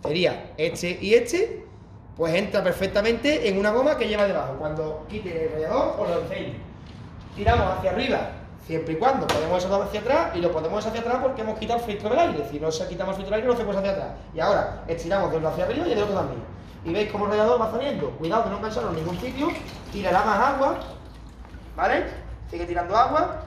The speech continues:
Enfoca arriba, Quitamos, quitamos, quitamos, quitamos, sin enganchar nada. Y ya tenemos el radiador en nuestra mano. Tengo preparada una bandeja en el suelo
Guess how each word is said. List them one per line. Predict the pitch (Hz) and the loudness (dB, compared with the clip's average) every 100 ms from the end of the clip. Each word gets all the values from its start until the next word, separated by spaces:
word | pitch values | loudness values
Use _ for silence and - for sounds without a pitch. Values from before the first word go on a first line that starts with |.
| - | -12
Enfoca | - - 214 | -12 -8 -6
arriba, | - - - - - - - - - - - - - - - - - - - | -6 -4 -4 -4 -4 -4 -8 -10 -14 -20 -20 -18 -18 -20 -20 -18 -18 -18 -14
Quitamos, | 147 160 190 202 | -2 0 0 -2
quitamos, | 190 190 - | -2 -2 -2
quitamos, | 202 196 196 | -4 -4 -4
quitamos, | 202 226 240 185 | -4 -2 0 -2
sin | 175 | -2
enganchar | 160 156 180 | -4 -4 -2
nada. | 208 277 339 - - - | 2 2 2 -4 -12 -12
Y | 170 | -8
ya | 185 | -4
tenemos | 214 240 | 0 2
el | 233 | 2
radiador | 220 254 262 | 4 2 2
en | 220 | -2
nuestra | 196 180 180 | -4 -6 -2
mano. | 208 - - - - - | -2 -2 -6 -12 -18 -10
Tengo | 220 247 | 0 2
preparada | 240 233 196 165 | 4 4 4 4
una | 208 | 4
bandeja | 233 240 247 202 202 | 2 4 4 2 0
en | |
el | 233 - | -2 2
suelo | 262 247 262 - - | 4 6 4 0 -10